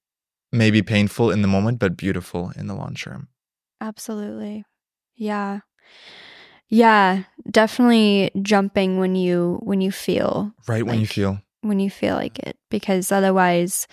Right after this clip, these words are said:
Speaker 2: doubt creeps in, fear comes in, and yeah, every time I've ended things, that's what happens, and I postpone it, and, um,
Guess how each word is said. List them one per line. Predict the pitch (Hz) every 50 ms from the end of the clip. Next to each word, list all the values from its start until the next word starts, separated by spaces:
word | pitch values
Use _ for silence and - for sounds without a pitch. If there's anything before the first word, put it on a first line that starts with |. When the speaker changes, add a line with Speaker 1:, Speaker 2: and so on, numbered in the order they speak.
| - - - - _ _ _ _ _ _ _ _ - - 202 -
Speaker 2:
doubt | 226 202 190 185 180 - - -
creeps | - - 208 196 - - - -
in, | 202 190 180 175 170 170 170 175
fear | 190 - - - 233 214 208 190 185 185 185
comes | - - - 180 175 180 190 - -
in, | 185 180 175 175 175 175 175 175 180 180 175 - -
and | 185 180 175 170 170 170 175 - - - _ - - - - _ _ _ _ _ -
yeah, | - 208 220 208 196 - -
every | 202 208 220 220 214
time | - - 196 185 180 175
I've | 175 180 190 - -
ended | 180 175 175 170 -
things, | - 180 - - - -
that's | - - - - - - -
what | 202 202
happens, | - - - - - - - 208 - - -
and | 202 196
I | 190 220 - - _ _ _ _ _ -
postpone | - - 208 202 - - - 185 180 175
it, | 175 175 175 175 175
and, | 175 170 170 185 - _ - - - - - - - - _ -
um, | - 190 185 185 175 180 190 196 196 214 202